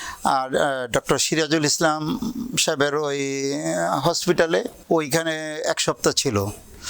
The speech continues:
ওখান থেকে আমরা কয়েকবার, আহ, এ, সিটি স্ক্যান করার পরে,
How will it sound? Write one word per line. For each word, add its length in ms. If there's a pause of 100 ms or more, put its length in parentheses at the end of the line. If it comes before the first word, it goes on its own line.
(300)
ওখান 340
থেকে 480
আমরা 300
কয়েকবার, 600
আহ, 840
এ, 40
সিটি 360
স্ক্যান 280
করার 260
পরে, 380